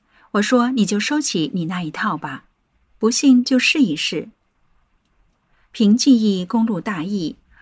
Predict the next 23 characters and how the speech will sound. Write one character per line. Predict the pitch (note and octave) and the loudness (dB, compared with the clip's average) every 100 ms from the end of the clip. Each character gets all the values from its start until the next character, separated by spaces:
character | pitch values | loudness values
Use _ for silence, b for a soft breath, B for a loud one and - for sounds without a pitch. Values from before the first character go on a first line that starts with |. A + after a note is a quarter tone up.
| b | b
不 | C4 | 4
一 | C4+ | 4
定 | C4+ B3 G3 | 6 2 0
是 | G#3 F#3+ | -4 -4
师 | F3+ G3+ | -4 -6
父 | G3+ | -8
原 | F3 C#3 | -8 -8
话。 | D3 - D#3 B2 _ _ _ _ _ _ _ _ _ _ _ _ _ _ _ _ _ _ _ _ _ _ _ _ - | -8 -6 -6 -6 _ _ _ _ _ _ _ _ _ _ _ _ _ _ _ _ _ _ _ _ _ _ _ _ -8
五 | F#3 F3 | -6 -2
月、 | A#3+ A#3+ G3 | 0 0 0
六 | C#4 B3 | -2 -2
月， | E3+ D3+ - _ b b b | -2 -4 -6 _ b b b
师 | - D#4+ | -8 -6
父 | - C4 | 0 2
接 | B3 D4+ | 2 0
连 | C#4 F#3+ | 0 -2
办 | G#3+ C4 G#3 | -2 -2 -2
了 | F3+ - | -4 -6
两 | F3+ D3 | -8 -6
期 | - - D4 | -6 -2 -2
学 | - | -2
习 | D3+ D#3+ | -6 -6
班， | F3 E3+ | -8 -8